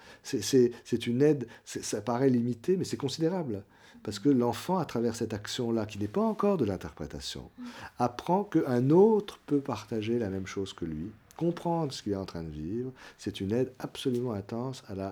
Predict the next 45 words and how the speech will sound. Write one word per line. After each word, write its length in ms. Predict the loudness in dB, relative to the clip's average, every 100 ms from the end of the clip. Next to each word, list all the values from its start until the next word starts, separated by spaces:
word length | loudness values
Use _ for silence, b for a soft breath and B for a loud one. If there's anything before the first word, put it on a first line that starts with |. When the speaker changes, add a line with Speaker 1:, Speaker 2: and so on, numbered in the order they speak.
| -8
Speaker 1:
à 140 | -6
la, 300 | -4 -6 -8 -8
euh, 340 | -8 -6 -8 -10
à 80 | -10
la, 80 | -12 -12 -12 -10
à 60 | -10
la 100 | -8
mise 160 | -8
en 80 | -8
place 220 | -8 -8
de 60 | -6
l'intersubjectivité 1040 | -8 -10 -12 -12 -14 -14 -14 -12 -8 -8 -8 B B
et 60 | -10
de 60 |
la 80 | -10
subjectivation. 760 | -10 -8 -10 -10 -14 -12 -14 -16 B B -4
Est-ce 160 | 0
que 80 | 0
pour 240 | 2 4
autant 280 | 4 2 -4
c'est 120 | -4
de 60 | -4
l'analyse ? 460 | -4 -6 -10 -14 -20 _ _ _ _ _ B B B
Est-ce 140 | -6 2
que, 100 | 6
et 360 | 6 6 2
il 60 | 2
y 60 | 2
a 60 |
un 60 | 2
grand 180 | -2 0
débat 260 | 0 0
là-dessus, 320 | -4 -6 -4
est-ce 160 | -4 -4
qu'on 240 | -2 2
est, 140 | 4 4 2
est-ce 140 | -2
qu'on 240 | -2 -2 2
est 120 | 2
dans 160 | 0
une 200 | -2 -6
phase 400 | -6 -4 0 0
préparatoire 680 | -2 -4 -4 -4 -4 -4 -2
de 80 | -4
l'analyse 600 | -4 -4 -2 0 -2